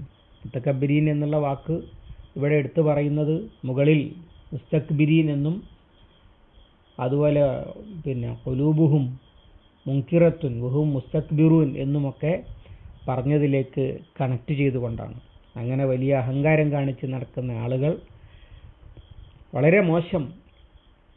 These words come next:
താമസ സ്ഥലത്തേക്കാണ് പോകേണ്ടി വരിക എന്ന താക്കീതാണ് ഈ ആയത്തിൻ്റെ ഊന്നൽ. അല്ലാഹു സുബ്ഹാനഹു വ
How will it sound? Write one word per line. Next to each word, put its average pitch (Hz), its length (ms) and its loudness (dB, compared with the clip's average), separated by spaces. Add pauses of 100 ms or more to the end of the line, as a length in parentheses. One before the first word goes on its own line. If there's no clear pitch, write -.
(400)
താമസ 147 320 0
സ്ഥലത്തേക്കാണ് 143 840 -4 (260)
പോകേണ്ടി 135 440 0
വരിക 123 280 -2 (280)
എന്ന 123 160 -6 (140)
താക്കീതാണ് 131 720 -4 (680)
ഈ 123 120 -6
ആയത്തിൻ്റെ 117 580 -6 (800)
ഊന്നൽ. 123 280 -6 (380)
അല്ലാഹു 127 300 -2
സുബ്ഹാനഹു 127 480 -4
വ 123 40 -8